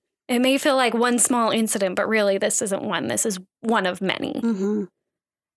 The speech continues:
Speaker 1: Andrew's solution drew strongly from his father's ideas. A wire rope cable, which he had patented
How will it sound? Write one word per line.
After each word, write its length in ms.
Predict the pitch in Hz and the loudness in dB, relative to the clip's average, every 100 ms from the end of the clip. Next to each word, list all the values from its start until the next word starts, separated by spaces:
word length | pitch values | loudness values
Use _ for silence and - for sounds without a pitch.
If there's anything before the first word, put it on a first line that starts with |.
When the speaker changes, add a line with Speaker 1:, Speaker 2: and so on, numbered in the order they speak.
| - | 0
Speaker 1:
Andrew's 380 | 294 330 381 370 | 2 4 2 2
solution 500 | 370 254 - 233 233 | 2 2 2 2 2
drew 180 | 226 | 2
strongly 680 | 226 - - 240 226 226 220 | 2 2 2 2 2 2 0
from 240 | 220 226 202 | 0 -2 0
his 160 | 208 | 0
father's 420 | - 175 190 196 | 0 -2 0 -2
ideas. 720 | - 202 - - - - - - _ _ _ | -2 -4 -2 -2 -2 0 -2 -4 _ _ _
A 100 | 269 | -2
wire 360 | 226 233 269 320 | 2 4 4 4
rope 260 | 311 330 - | 2 0 -2
cable, 460 | - 247 214 208 | 0 2 2 2
which 220 | 233 - - | 0 0 0
he 140 | 254 | 0
had 160 | 226 208 | 0 -2
patented 640 | 220 220 247 247 277 254 | -2 0 0 2 2 0